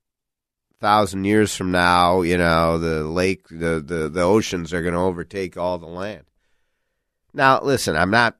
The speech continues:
making fun of it and making light of it. It, it is something we need to pay attention to, but again,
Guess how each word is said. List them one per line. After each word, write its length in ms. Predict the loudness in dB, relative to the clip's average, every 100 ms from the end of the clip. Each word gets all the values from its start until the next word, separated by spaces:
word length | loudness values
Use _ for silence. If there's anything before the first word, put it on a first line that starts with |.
| -6
making 360 | -4 -4 -6
fun 220 | 0 2
of 120 | 2 2
it 240 | 2 2
and 260 | 0 -4 -4
making 380 | -2 -2 -2
light 240 | 0 0 0
of 120 | -2
it. 200 | -4 -4
It, 200 | 0 0
it 200 | 2 0
is 180 | 2 0
something 480 | 4 2 2 0 2
we 140 | 4
need 240 | 4 2 -2
to 100 | -4
pay 200 | 0 2
attention 480 | 2 -2 -2 -6
to, 100 | -6
but 160 | -4 -4
again, 400 | 0 2 2 0